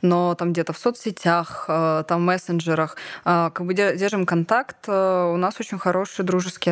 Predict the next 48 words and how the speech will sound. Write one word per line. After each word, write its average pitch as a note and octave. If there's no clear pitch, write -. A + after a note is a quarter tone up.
отношения F3
с F3
девочками. F3
Я G3
думаю, B3
это A#3+
всё A#3
зависит A3
от, G3+
от -
человека. G3
То -
есть D#3
как -
ты F#3+
себя F3+
будешь D4
вести, A#3
так G#3
к -
тебе G3
будут F#3
относиться. -
Если, G3
конечно, G3+
у F#3+
кого-то G3
есть F#3+
определённое E3+
отношение, F#3
а, E3
ну, A3
ты -
хоть -
из F#3+
кожи D#3+
вон-, D#3+
вылез, G3+
ты E3
как D#3+
бы E3+
это, F3
ну, F#3+
навряд F#3
ли D3
получится D#3
это D3+
исправить. D#3